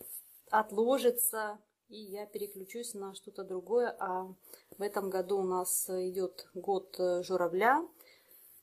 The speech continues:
Всемирно пытаются спасти, э, этот вид птицы, потому что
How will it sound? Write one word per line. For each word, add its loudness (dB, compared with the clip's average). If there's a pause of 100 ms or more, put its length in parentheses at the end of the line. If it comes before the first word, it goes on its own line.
(240)
Всемирно 2
пытаются 0
спасти, -2 (200)
э, -8 (420)
этот -8
вид -4
птицы, 0
потому -6
что -4